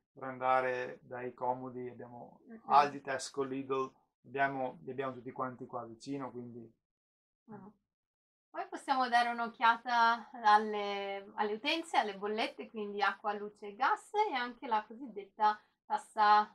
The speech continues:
Speaker 2: eh, comunale. Non possiamo proprio paragonarla all'I C e all'imu perché ha un, una funzione diversa, però è una tassa che si paga,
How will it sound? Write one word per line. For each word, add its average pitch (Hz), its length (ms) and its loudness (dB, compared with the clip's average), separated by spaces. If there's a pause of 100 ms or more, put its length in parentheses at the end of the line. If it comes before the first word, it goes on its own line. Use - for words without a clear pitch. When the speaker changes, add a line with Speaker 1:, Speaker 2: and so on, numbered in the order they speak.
(140)
Speaker 2:
eh, 202 280 -4 (500)
comunale. 240 600 0
Non 233 160 -10
possiamo 254 340 -6
proprio 262 280 -6
paragonarla 240 640 2
all'I 226 280 0
C - 100 -20
e 254 60 -6
all'imu 311 380 -4
perché 220 380 -6
ha 202 280 0
un, 202 200 -8 (300)
una 208 360 -8
funzione 214 460 -10
diversa, 294 560 2 (300)
però 330 220 8
è 247 80 6
una 262 180 4
tassa 233 340 0
che 214 120 -14
si 214 140 -20
paga, - 420 -10